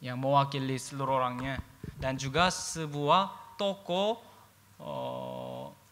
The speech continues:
tokoh yang, mm, seperti kesimpulan dari buku S D K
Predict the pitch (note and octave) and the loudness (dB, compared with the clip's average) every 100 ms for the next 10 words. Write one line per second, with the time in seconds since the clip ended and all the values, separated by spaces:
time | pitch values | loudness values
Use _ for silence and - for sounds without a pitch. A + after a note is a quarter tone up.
0 | - - D#3+ E3 D#3 D3+ D3+ D3+ - - | -20 -14 -10 -4 -2 -2 -4 -10 -14 -20
1 | - - E3 C#3+ C#3 C#3 - - - - | -20 -18 -12 -8 -6 -8 -14 -20 -16 -8
2 | D#3 C#3+ D3 C#3+ C#3 G3+ - G3+ G3+ F#3+ | -4 -4 -2 -2 0 2 2 4 6 8
3 | D#3+ D#3+ D3 D#3+ E3 D#3+ D#3 D3+ C#3 D3 | 8 6 2 0 2 4 4 2 0 -2
4 | C#3+ C#3+ C#3 | 2 2 2